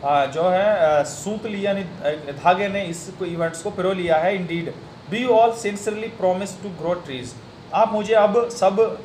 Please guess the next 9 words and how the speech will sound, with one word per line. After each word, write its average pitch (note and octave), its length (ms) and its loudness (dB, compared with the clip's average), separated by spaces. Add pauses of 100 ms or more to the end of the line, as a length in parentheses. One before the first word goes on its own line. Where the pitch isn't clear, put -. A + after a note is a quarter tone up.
(240)
सिंसियरली, G3 840 -2
अ, D3 320 6
प्रॉमिस G3+ 400 0
करिए F3+ 280 -2
कि G#3 100 -6
आप D3 180 2
भी E3 100 -4
पेड़ D3+ 320 -4
पौधे C3+ 440 -2